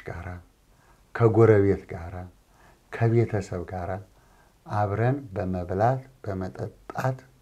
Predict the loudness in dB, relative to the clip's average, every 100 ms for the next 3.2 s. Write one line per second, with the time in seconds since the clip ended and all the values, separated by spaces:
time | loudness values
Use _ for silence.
0 | _ _ _ _ _ -6 -2 -2 -4 -4
1 | 0 0 -2 -6 -4 -4 -4 -6 -10 -6
2 | -4 -4 -10 _ _ _ _ _ _ _
3 | _ -6